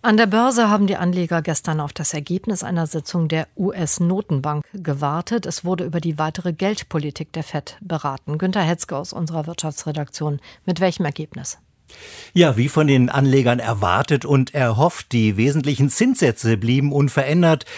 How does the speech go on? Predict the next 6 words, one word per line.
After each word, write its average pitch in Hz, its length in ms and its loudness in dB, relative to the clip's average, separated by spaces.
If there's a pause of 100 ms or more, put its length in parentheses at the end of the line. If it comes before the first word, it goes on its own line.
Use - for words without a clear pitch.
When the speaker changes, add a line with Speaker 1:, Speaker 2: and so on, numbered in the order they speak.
(140)
Speaker 2:
Die 127 60 0
Leitzinsen 120 560 2
liegen 107 320 2
weiter 117 380 2
nahe 104 340 2
Null. 135 420 6